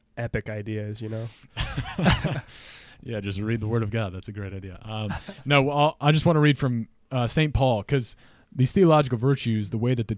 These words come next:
Speaker 2: tradition of the church has kind of identified them, has, is drawing them out of Scripture. They're everywhere throughout Scripture, and especially in the writings of Saint Paul.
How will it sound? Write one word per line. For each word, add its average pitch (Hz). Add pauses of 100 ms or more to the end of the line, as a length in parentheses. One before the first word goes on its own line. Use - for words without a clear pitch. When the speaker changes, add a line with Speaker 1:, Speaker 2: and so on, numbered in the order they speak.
(140)
Speaker 2:
tradition 117
of 98
the 98
church -
has -
kind 110
of 98
identified 98
them, 90
has, 90
is 101
drawing 101
them 95
out 95
of 92
Scripture. -
They're 98
everywhere 101
throughout 92
Scripture, -
and 90
especially 101
in 90
the 90
writings 90
of 90
Saint 92
Paul. 104